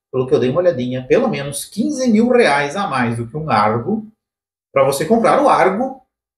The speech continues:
com uma frente diferente, uma tampa traseira nova e um painel mais moderno. Gente, O Pulse, nada contra, mas ele é um largo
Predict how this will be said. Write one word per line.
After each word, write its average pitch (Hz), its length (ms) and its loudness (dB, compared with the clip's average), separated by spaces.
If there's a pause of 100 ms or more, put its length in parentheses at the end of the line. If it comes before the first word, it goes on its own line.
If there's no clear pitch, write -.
com 175 80 2
uma 175 160 0
frente 214 340 -2
diferente, 208 720 -2
uma 156 180 -4
tampa 247 280 2
traseira 190 680 2 (640)
nova 160 560 -2 (120)
e 170 40 -6
um 202 120 0
painel 139 580 2
mais 135 160 -4
moderno. 104 420 -2 (760)
Gente, 120 340 -4 (520)
O 120 40 -20
Pulse, 160 460 -2
nada 135 240 2
contra, 170 400 -4 (240)
mas 113 160 -2
ele 139 80 0
é 147 40 -2
um 196 80 -4
largo 156 480 0